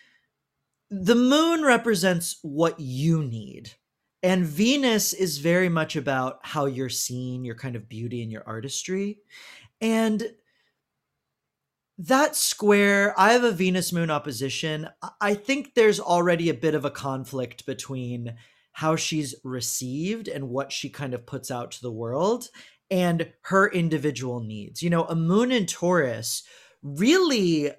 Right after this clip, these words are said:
prioritizes, um,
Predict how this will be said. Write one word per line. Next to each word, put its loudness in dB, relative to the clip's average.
prioritizes, 2
um, 0